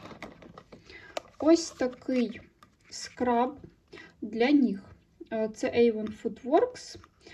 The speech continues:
Це така була лімітована новорічна серія із, е,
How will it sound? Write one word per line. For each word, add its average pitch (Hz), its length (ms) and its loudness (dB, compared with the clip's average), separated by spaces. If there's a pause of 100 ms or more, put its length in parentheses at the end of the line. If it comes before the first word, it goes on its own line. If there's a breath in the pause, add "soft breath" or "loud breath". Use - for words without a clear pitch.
(200 loud breath)
Це 247 160 0
така 240 300 0
була 220 540 2
лімітована 220 800 0
новорічна 220 840 -2
серія 294 880 4
із, 240 580 0
е, 226 420 2